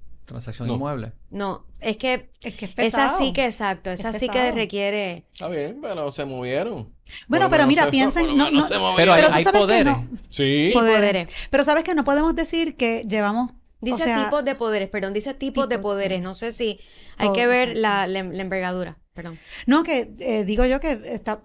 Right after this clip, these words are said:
Speaker 4: ¿sabes? Se está hablando como que aquí no ha pasado nada, pero nosotros no teníamos Caribe hasta el dos mil dieciséis.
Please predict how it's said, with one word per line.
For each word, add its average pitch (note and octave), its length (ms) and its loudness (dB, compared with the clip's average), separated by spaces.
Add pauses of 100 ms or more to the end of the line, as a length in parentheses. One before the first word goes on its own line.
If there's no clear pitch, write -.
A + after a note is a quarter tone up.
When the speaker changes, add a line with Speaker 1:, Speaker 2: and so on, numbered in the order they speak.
Speaker 4:
¿sabes? G#3 240 -2
Se G3 60 -8
está F#3+ 120 -8
hablando F#3+ 300 -4
como A#3+ 180 -4
que G3 60 -4
aquí F#3 160 -6
no F3+ 60 -4
ha - 20 -14
pasado A3 340 -6
nada, A#3+ 300 -4
pero F3+ 420 -6
nosotros G3 420 -6
no A3 140 -4
teníamos A#3 360 -6
Caribe A3+ 420 -6
hasta G3+ 240 -10
el F#3 80 -6
dos F3+ 100 -8
mil F3 160 -8
dieciséis. - 1040 -8